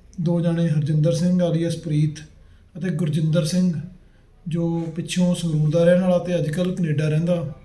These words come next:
ਇਹਨਾਂ ਦੋਵਾਂ ਨੂੰ ਵੀ ਨੋਮੀਨੇਟ ਕੀਤਾ ਗਿਆ।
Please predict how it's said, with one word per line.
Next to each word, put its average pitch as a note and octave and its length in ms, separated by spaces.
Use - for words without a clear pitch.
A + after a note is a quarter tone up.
ਇਹਨਾਂ F#3+ 200
ਦੋਵਾਂ F3+ 320
ਨੂੰ E3+ 360
ਵੀ E3 60
ਨੋਮੀਨੇਟ D3+ 380
ਕੀਤਾ C#3 320
ਗਿਆ। - 80